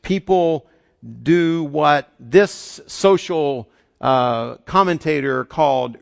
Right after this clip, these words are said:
recentering. They look for things that they center their lives around that kind of remind them of what they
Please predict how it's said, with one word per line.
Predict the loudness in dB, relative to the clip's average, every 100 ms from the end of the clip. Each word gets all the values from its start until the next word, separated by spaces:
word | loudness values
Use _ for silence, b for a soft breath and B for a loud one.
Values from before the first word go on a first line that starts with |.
| -8
recentering. | -2 0 -2 -8 -6 -4 -4 -8 -14 -16 -20 _ _ _ _ _ _ _ _
They | 0
look | 2 2 0 0
for | -2
things | 0 0 0 -2
that | -2
they | -2
center | -4 -2 0 2
their | 2
lives | 2 2 0 -2
around | -2 0 0 0
that | -4 -6 _ b
kind | 0 0
of | 0
remind | 0 4 4 4 2
them | 0 -2
of | 0
what | 0 2
they | 0 -2